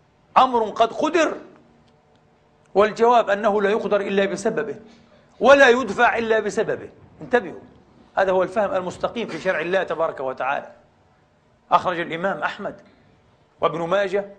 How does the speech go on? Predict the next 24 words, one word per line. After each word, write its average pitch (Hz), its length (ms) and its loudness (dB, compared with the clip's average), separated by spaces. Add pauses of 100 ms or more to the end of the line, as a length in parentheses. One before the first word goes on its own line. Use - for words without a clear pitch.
(480)
وابن 175 360 -4
حبان 165 320 2
رضي 160 320 0
الله 151 300 0
تعالى 151 340 0
عنهم 147 340 -6
وأرضاهم 143 460 -6 (320)
من 165 120 -8
حديث 165 440 -2
ثوبان 175 500 0
مولى 175 240 2
رسول 156 380 -4
الله - 220 -2
صلى 180 280 -6
الله 156 300 0
عليه 156 260 -2
وآله 165 300 0
وأصحابه 160 340 -4
وسلم، 151 400 -8 (420)
قال 190 220 6
عليه 180 260 2
الصلاة 185 480 2
وأفضل 190 400 0
السلام: 196 960 2